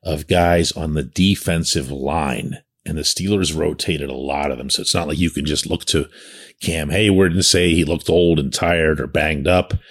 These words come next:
Uh, to me, he looked like all three. And I say that with immense respect for who he is and what he is. My guess is that he probably wouldn't disagree with me.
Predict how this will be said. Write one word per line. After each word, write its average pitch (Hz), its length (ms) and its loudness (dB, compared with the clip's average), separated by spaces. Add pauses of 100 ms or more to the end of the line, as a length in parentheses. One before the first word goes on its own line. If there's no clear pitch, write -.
(280)
Uh, 76 280 0
to - 140 -4
me, 92 240 2
he 85 100 2
looked 87 220 -2
like 78 160 0
all 82 200 2
three. 87 500 0 (220)
And 69 120 -6
I 69 40 -6
say 82 240 2
that 80 240 2
with 69 260 -6 (240)
immense - 800 0
respect - 480 -2
for - 220 -6
who 69 180 -4
he 69 300 -2
is 82 160 2
and 73 100 -6
what 73 160 -2
he 82 220 0
is. 95 160 4
My 76 160 -2
guess - 340 0
is - 80 -4
that - 120 -6
he - 100 -20
probably 82 480 -8
wouldn't 80 420 2
disagree - 540 -2
with 90 180 0
me. 123 300 4